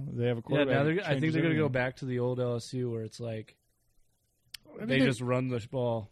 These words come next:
Speaker 1: They were in the
Speaker 2: So
Speaker 1: national championship, like, five years before they were in it.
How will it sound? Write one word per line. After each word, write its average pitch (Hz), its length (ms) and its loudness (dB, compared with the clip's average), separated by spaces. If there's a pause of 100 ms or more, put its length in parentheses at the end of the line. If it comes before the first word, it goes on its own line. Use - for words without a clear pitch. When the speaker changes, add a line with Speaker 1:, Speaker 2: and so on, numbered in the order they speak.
Speaker 1:
They 190 120 6
were 190 100 10
in 180 80 6
the 185 60 10
Speaker 2:
So 185 80 8
Speaker 1:
national 180 380 8
championship, 170 640 4
like, 143 160 4 (480)
five 147 300 4
years 143 240 2
before 131 580 4
they 123 80 6
were 123 160 4
in 127 100 4
it. 127 140 2